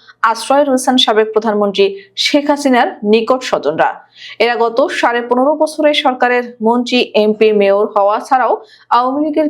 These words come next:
কেন্দ্রীয় সদস্য সহ সংগঠনের গুরুত্বপূর্ণ পদ দখল করেছিলেন, অথচ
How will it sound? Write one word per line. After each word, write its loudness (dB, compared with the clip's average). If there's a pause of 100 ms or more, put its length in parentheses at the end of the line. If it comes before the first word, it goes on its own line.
কেন্দ্রীয় 2
সদস্য -2 (140)
সহ -2 (180)
সংগঠনের 2 (420)
গুরুত্বপূর্ণ 2 (140)
পদ 0 (360)
দখল 0
করেছিলেন, 0 (220)
অথচ 0